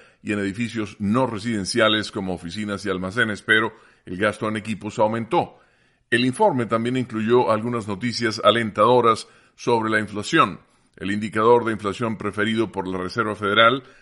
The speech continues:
llamado Índice de Gastos de Consumo Personal, P C E por sus siglas en inglés, aumentó un ritmo anual de apenas el uno y medio por ciento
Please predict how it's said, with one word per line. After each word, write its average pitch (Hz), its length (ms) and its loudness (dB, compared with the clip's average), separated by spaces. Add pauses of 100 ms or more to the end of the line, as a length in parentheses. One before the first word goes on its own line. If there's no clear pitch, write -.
(180)
llamado 107 500 2
Índice 135 420 0
de 98 120 4
Gastos 113 400 4
de 95 100 -2
Consumo 101 440 -8
Personal, 110 600 -2 (360)
P 117 180 6
C 110 340 2
E 107 60 0
por 95 180 -10
sus 90 160 -10
siglas 101 320 -6
en 104 100 -6
inglés, 127 440 0 (420)
aumentó 110 400 -2
un 120 120 -2
ritmo 123 240 0
anual 123 440 2 (260)
de 98 120 -2
apenas 117 540 -2
el 104 160 -2
uno 117 220 -2
y 104 60 -2
medio 110 340 0
por 90 160 -8
ciento 123 560 -2